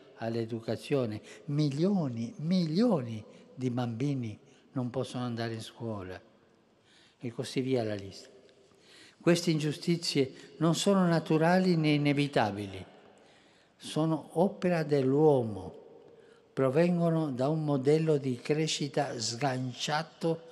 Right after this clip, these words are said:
dai valori più pro-, più profondi. Lo spreco di,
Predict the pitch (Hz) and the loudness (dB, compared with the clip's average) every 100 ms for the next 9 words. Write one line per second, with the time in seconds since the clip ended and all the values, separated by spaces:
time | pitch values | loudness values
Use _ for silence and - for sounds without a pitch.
0 | - - - 127 123 120 120 120 135 127 | -20 -20 -8 -2 0 2 0 0 0 0
1 | 120 - 123 120 120 113 - - 135 135 | -4 -4 -6 -4 -8 -8 -12 -4 -4 -2
2 | 123 - 110 107 90 90 92 _ _ _ | -6 -6 -12 -10 -12 -18 -20 _ _ _
3 | _ _ _ _ _ _ - 120 - - | _ _ _ _ _ _ -8 -8 -6 -2
4 | 131 123 - 127 120 113 113 110 | -2 -2 -2 0 0 -2 -4 -4